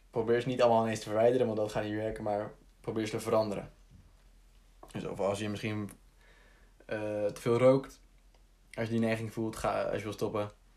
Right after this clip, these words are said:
Natuurlijk zijn er allemaal manieren voor, maar ga niet roken, maar ga een rondje lopen. Gewoon even, weet ik veel, vijf minuutjes. Ga iedere keer, als je, ja, misschien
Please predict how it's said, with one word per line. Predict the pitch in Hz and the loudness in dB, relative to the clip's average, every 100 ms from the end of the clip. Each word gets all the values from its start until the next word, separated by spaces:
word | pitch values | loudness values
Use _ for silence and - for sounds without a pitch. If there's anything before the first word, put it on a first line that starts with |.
| _ - _ - _ _ - _ | _ -20 _ -20 _ _ -20 _
Natuurlijk | - 101 | -12 -6
zijn | 101 | -4
er | 101 | -2
allemaal | 104 104 | -4 -4
manieren | 107 107 | -4 -4
voor, | 110 104 | -4 -2
maar | 101 101 104 | -2 -2 -4
ga | - 110 | -2 0
niet | 110 101 | 0 0
roken, | 107 110 110 | 2 2 2
maar | 110 107 | 2 2
ga | 104 107 104 101 - - - | 2 0 0 -4 -8 -18 -10
een | - 117 | -2 2
rondje | 123 107 | 2 0
lopen. | 98 95 92 - - - _ - - | -2 -4 -6 -10 -14 -20 _ -20 -8
Gewoon | 117 113 110 | -4 -2 -2
even, | 110 107 - | -4 -8 -8
weet | - | -6
ik | 101 | -4
veel, | 101 98 101 - - - - - _ _ | -4 -4 -6 -12 -20 -20 -20 -20 _ _
vijf | - 107 104 | -2 0 0
minuutjes. | 92 78 - - _ - - - - - | -4 -10 -16 -18 _ -20 -20 -20 -20 -20
Ga | - - | -6 -2
iedere | 123 117 | 0 0
keer, | 120 117 113 | 4 4 4
als | 107 | 0
je, | 107 - - - | -4 -8 -20 -12
ja, | - 104 | -4 -2
misschien | 101 101 - | -2 -6 -6